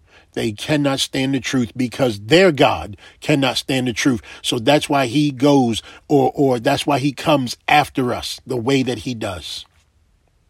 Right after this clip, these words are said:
Traveling Pulpit family, I just wanted to give you that.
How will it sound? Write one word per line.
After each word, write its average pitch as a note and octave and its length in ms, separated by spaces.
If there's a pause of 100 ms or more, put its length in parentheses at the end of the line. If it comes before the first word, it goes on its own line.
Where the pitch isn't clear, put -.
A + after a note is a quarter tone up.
(1300)
Traveling C#3+ 340
Pulpit C#3 380
family, C#3 420 (2250)
I C3 160
just A#2+ 180
wanted B2+ 320
to A2+ 120
give A#2+ 280
you C3 220
that. A#2 340